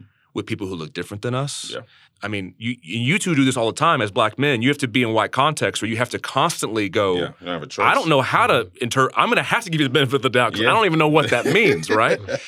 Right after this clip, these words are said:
Speaker 1: And so in some ways, I've, I've gotten to learn from people different than me
Speaker 2: Yeah.
Speaker 1: to say, "How do you hear something and just go, 'Man, I think you should consider these things, and let's talk again."
Speaker 2: Mm-hmm.
Speaker 1: But you don't have to have it all figured out.
Speaker 2: Yeah, yeah,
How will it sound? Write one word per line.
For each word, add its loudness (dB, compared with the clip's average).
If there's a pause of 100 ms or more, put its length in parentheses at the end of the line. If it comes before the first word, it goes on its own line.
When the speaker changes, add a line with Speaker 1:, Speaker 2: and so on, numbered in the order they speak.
(360)
Speaker 1:
And 0
so 2
in 0
some 0
ways, 2
I've, 2
I've 2
gotten 0
to -6 (180)
learn 0
from -6
people -4
different -2
than -8
me -2
Speaker 2:
Yeah. -12 (360)
Speaker 1:
to -8
say, 0
"How -2
do 2
you 2
hear 0
something -2
and -4
just -4
go, 2 (520)
'Man, 2 (540)
I 6
think 0
you -2
should -4
consider -2
these 0
things, -4
and -2
let's -2
talk 0
again." -8
Speaker 2:
Mm-hmm. -10 (300)
Speaker 1:
But 0
you -2
don't 2
have 0
to 0
have 0
it 2
all 4
figured 0
out. -2
Speaker 2:
Yeah, -14
yeah, -12